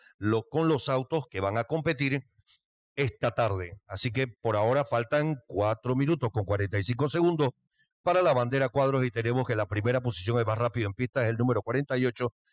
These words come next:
de Francisco Argüelles, uno veintidós cuatro seis cinco. Y muy cerca está Javier Brandao con el número trece, uno veintidós seis.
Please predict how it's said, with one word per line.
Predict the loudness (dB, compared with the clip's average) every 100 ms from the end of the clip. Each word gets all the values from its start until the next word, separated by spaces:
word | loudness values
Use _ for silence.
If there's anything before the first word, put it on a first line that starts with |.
| _
de | -4 -4
Francisco | -2 -4 -4 -6 -6 -2
Argüelles, | -2 0 0 0 -2 -8 -12 -20 _ _ 0
uno | 2 2
veintidós | 0 -4 -2 -2 0
cuatro | -2 0 -2
seis | -4 -6
cinco. | -4 -6 -4 -4 -4 -8 _ _ _ _ _ _ _
Y | -2 -2 0
muy | 0 0
cerca | 0 -2 0 -2
está | 0 0 2
Javier | 2 0 0
Brandao | 0 0 2 2 2
con | 0
el | 0
número | 0 0 0
trece, | -2 -2 0
uno | 0
veintidós | -2 -2 0 0 0
seis. | -2 0 -2 -6 -10